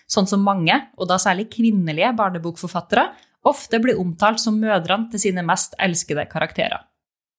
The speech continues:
I tillegg så møter vi selvfølgelig nabo Gregersen og hans fjerne slektning med samme navn, som raskt blir Petters nye naturlige fiende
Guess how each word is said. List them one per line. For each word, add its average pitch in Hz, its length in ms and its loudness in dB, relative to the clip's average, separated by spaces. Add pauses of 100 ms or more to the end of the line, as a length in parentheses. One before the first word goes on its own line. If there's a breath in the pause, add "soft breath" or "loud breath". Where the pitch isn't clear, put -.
(1300)
I 214 80 0
tillegg 208 400 2
så - 160 0
møter 185 320 2
vi 160 80 0
selvfølgelig 160 640 -2
nabo 165 240 0
Gregersen 165 640 -2 (340 soft breath)
og 214 80 -2
hans 226 300 4
fjerne 240 340 2
slektning 202 480 -4
med 190 80 -2
samme 190 320 0
navn, 208 300 0 (260 soft breath)
som 262 240 0
raskt 220 300 0
blir 226 100 0
Petters 190 480 0
nye 175 320 4
naturlige 165 540 -2
fiende 185 400 2